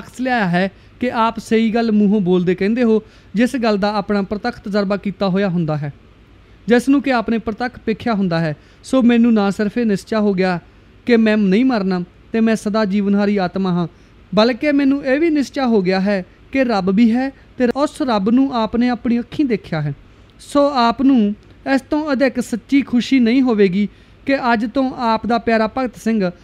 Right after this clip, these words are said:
ਆਤਮ ਜੀਵਨੀ ਆਸਤਕ ਭਗਤ ਸਿੰਘ ਹੈ ਅਤੇ ਆਸਤਕ ਨਿਸ਼ਚੇ ਨੂੰ ਨਿਸ਼ਚਿਤ ਕਰਦਾ ਹੋਇਆ ਹੀ ਜਾਨ ਦੇਵੇਗਾ।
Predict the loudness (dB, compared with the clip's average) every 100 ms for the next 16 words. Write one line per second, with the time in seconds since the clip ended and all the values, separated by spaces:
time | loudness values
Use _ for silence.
0 | -16 -4 -2 2 2 4 4 2 2 -2
1 | -4 -4 -8 -6 -8 -6 -2 0 0 -4
2 | -8 -20 -20 -20 -6 0 0 0 0 0
3 | -2 -2 2 0 0 0 2 4 2 0
4 | -6 -4 -4 0 0 4 4 4 2 0
5 | -4 -14 0 4 4 4 2 0 -2